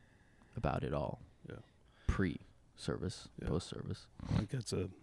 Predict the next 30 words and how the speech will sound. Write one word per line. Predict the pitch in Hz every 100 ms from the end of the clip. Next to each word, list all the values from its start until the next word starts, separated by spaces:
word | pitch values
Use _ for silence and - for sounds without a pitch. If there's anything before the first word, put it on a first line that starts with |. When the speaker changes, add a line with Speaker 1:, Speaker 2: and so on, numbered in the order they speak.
| - - - -
Speaker 2:
a | 104
major | 98 95 95
lesson | 87 95 - 92
in | 90
forgiveness. | - 92 92 90 113 90
I | 104
think | 117 - - - -
maybe | 113 107
we | 95 90
talked | 104 98
about | 104 101 -
this | 98 -
in | 98
a | 92 - -
previous | - 104 104 - 120
episode, | 120 - - - -
but | -
just | 135 120 - - - - - - - - -
the | 123
understanding | 110 95 - 107 95 92
that | 90
forgiveness, | - 92 92 98 98 92 - - - - - - - - - - - - - - - - - - - - - _ - -
coming | 127 120 107
to | 104
a |
point | 95 - 101
of | 95
forgiveness, | 95 98 98 98 92 - - - - - - - - -
um, | 131 95 95 95 - - - - - - - - - - - - - - - - - -
sometimes, | - - 120 131 113 - 92 95 107 -